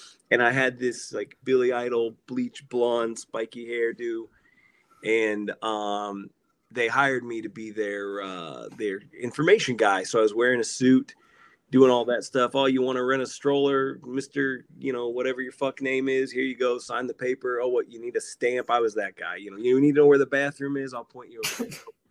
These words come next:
Speaker 1: Anyway, so I was doing that, and then, um, you know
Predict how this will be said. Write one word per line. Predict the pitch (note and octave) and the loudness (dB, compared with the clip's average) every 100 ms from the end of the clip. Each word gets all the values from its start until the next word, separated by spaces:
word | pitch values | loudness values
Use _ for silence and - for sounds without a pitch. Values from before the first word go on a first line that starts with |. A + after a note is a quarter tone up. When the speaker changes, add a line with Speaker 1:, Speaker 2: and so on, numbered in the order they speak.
| _ - - - _ D#3+ - D3 - _ | _ -20 -18 -20 _ -2 2 0 0 _
Speaker 1:
Anyway, | G3+ F3 C3+ D3 F3 - C#3 - - _ _ - | -4 2 4 4 4 4 2 -2 -10 _ _ -20
so | - D#3+ | -4 0
I | D3+ | 2
was | D3 | 0
doing | F#3 G#3+ F3 | 0 -2 0
that, | D3 C#3 C3+ - | 0 0 -2 -8
and | B2+ C3 | -8 -6
then, | C3 C3 C3 - | -4 -4 -6 -8
um, | B2 B2+ B2 A#2+ A#2 A#2 - _ _ _ _ _ _ | -10 -8 -8 -8 -10 -12 -14 _ _ _ _ _ _
you | A#2+ C3 | -6 -4
know | B2 A2+ A2 G#2 | -4 -4 -6 -6